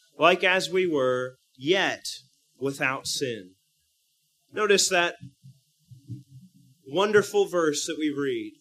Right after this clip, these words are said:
"For we have not a high priest which cannot be touched with the feeling of our infirmities."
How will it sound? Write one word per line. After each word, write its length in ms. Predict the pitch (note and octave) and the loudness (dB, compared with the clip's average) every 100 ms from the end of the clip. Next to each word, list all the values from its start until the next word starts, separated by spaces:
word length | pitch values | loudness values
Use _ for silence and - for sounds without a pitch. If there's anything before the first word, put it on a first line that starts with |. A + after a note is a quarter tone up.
| _ | _
"For 140 | D#3+ | -2
we 100 | D#3+ | 0
have 160 | A3 A#3 | 0 0
not 200 | A#3 G#3 | 0 -2
a 60 | F3 | -2
high 220 | F#3+ F#3+ | -2 -2
priest 460 | F3 F#3+ F#3 F#3 | -2 0 0 -2
which 220 | E3 - - | -6 -10 -6
cannot 340 | A3 G#3 G3 | -2 -2 0
be 120 | E3+ | -2
touched 480 | E3 F#3+ D#3+ - - | -2 -6 -6 -8 -8
with 120 | D3 | -8
the 60 | C#3+ | -8
feeling 400 | D#3 F3 E3 D3 | -6 -4 -2 -4
of 120 | C#3 | -2
our 180 | C#3 C#3 | -2 -4
infirmities." 800 | C3 D3 C3+ B2+ A#2+ A2+ - | -6 -10 -8 -8 -8 -8 -12